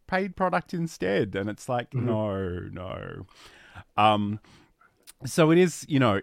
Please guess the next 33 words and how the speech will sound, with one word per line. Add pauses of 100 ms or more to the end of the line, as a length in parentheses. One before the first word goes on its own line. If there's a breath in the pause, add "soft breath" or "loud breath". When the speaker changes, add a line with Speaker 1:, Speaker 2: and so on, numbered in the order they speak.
Speaker 1:
we,
we'll,
we'll
focus
on
that
on
more
in,
in
the
future.
I
guess
in
terms
of
creating
vertical (180)
video,
and
again,
I
don't
do
this
as
much
as
I
would
like
to.